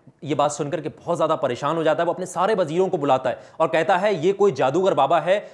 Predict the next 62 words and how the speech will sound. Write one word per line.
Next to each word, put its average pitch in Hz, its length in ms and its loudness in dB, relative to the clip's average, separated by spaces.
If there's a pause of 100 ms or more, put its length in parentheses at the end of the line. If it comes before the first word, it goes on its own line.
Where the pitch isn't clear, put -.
अगर 156 180 0
ये 185 120 -2
जादूगर 170 440 2
नहीं 185 140 -2
है 220 40 0
तो 214 100 -4
कोई 208 180 0 (140)
पहुंचा 175 280 -2
हुआ, 214 140 6
बहुत - 320 -6
पहुंचा 170 260 -2
हुआ 165 140 2
बाबा 120 240 0
है।" - 220 -14 (340)
वो 156 80 -2
ये 185 100 -2
दो 196 160 2
चीज़ों 190 240 -2
को 180 120 -2
बताता 139 440 0
है 107 60 -4
कि 110 100 -6
ये 120 60 -2
तो 123 80 -4
बहुत 175 280 -4
पहुंचा 202 200 -2
हुआ 233 120 2
है, 214 80 0
ये 190 80 0
कोई, 185 180 -2
ये 175 60 0
फिर 180 180 -4 (220)
जादूगर 135 400 0
है। 95 100 -6 (220)
तो 196 80 4
उसने 226 240 2
क्या 180 180 4
किया 180 240 2 (280)
और 170 280 2
कहा 180 240 -4
कि 208 180 -6
एक 190 200 -4
चीज़ 202 260 -4
हम 180 120 -6
डिसाइड 156 320 -2
करते 175 220 -2
हैं 175 180 -4 (220)
कि 180 60 -2
हम 202 120 0
इससे, 220 260 2
बाबा 156 300 2
से 208 120 -2
बैठ 139 220 -2
करके 165 200 -4
बात 120 280 -2
करते 170 220 -4
हैं, 190 60 -6
आखिर 170 240 0
ये 226 100 -4
चाहता 190 360 0
क्या 147 160 0
है। 98 140 -8